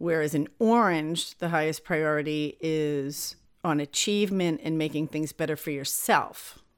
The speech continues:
And in blue, the highest priority is obedience to authority and belonging to the group. So green really calls us to grow in caring, being in touch with feelings and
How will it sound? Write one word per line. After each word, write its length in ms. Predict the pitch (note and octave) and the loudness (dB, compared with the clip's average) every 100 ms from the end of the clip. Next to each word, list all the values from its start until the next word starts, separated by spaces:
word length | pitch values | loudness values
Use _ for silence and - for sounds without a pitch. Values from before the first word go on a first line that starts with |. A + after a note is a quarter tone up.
| _ _ _ _ _ _ | _ _ _ _ _ _
And 140 | D#3+ D#3+ | 0 2
in 160 | E3 | 0
blue, 500 | D#3 G3 G#3+ A#3 G#3+ | -2 4 6 8 6
the 100 | F3+ | 4
highest 380 | E3 D#3 D3+ - | 2 2 2 -4
priority 640 | - D#3 D3 C#3+ D3 D3 - | -2 0 0 0 -2 -6 -2
is 260 | D#3+ D#3+ D3 | -2 0 0
obedience 680 | D3 D#3+ F3+ F3 E3 D#3 - | -2 2 2 4 2 -2 -6
to 180 | D#3+ | -4
authority 920 | D3+ - F#3+ F3+ F3+ D#3+ D#3 D3+ D3 - _ _ _ _ _ _ | -4 -4 0 2 2 2 0 0 -2 -6 _ _ _ _ _ _
and 200 | D#3+ D#3 | -2 0
belonging 540 | E3 D#3+ D#3 D#3 D#3 | 0 2 0 0 -2
to 100 | D3+ | -4
the 80 | C3+ | -6
group. 460 | C#3 D#3+ D#3+ - - - _ _ _ _ _ _ _ _ _ _ _ | -6 -6 -4 -6 -12 -20 _ _ _ _ _ _ _ _ _ _ _
So 180 | F#3 F#3 | -8 -4
green 300 | F#3+ A3 A3 | 0 2 4
really 240 | F#3+ F#3 | 4 2
calls 320 | - D3+ D#3+ | 4 2 2
us 120 | D#3 - | -4 -4
to 100 | E3 | -6
grow 720 | D#3 E3+ E3+ D#3+ D3+ D3+ - | 0 4 6 6 4 0 -4
in 200 | D#3+ D3+ | -4 -2
caring, 720 | D3 - F3 E3+ G#3 A#3+ C#4 D4+ _ _ _ _ _ | -4 -2 0 2 2 4 2 0 _ _ _ _ _
being 200 | - D#3 | -4 0
in 100 | D3+ | 0
touch 380 | D#3+ F3 C#3+ - | -2 -4 -4 -4
with 400 | D3 C3+ - - _ _ _ | -4 -4 -8 -16 _ _ _
feelings 800 | - G3 G3+ A3+ A3 G3+ G3+ G3 - | -4 0 2 2 2 0 -2 -4 -2
and 520 | E3 D3+ D3 C#3+ - | 0 2 2 -2 -4